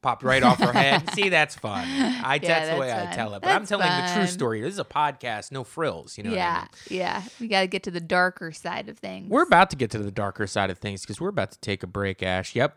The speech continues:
Speaker 1: it's
Speaker 2: Oh,
Speaker 1: time.
Speaker 2: are we?
Speaker 1: Yeah, 'cause I'll tell you something. There is some darkness going on with, uh, uh, ninety Day Fiancé before the ninety days. Um,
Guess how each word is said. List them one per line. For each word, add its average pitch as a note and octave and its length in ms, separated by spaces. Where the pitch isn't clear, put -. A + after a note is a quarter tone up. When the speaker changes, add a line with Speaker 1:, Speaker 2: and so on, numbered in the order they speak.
Speaker 1:
it's A3 120
Speaker 2:
Oh, G#4+ 240
Speaker 1:
time. G3 240
Speaker 2:
are G#3+ 300
we? A#4 460
Speaker 1:
Yeah, A2+ 320
'cause A#2+ 260
I'll C3+ 80
tell D#3+ 160
you C#3 120
something. G#2+ 360
There D3 180
is D3 80
some A#2+ 200
darkness G#2+ 500
going G#2 300
on F#2 240
with, F#2+ 320
uh, F#2 400
uh, G2 220
ninety G#2 300
Day G2 160
Fiancé G2 640
before G2+ 560
the E2+ 200
ninety D#2+ 500
days. F2 800
Um, C3 400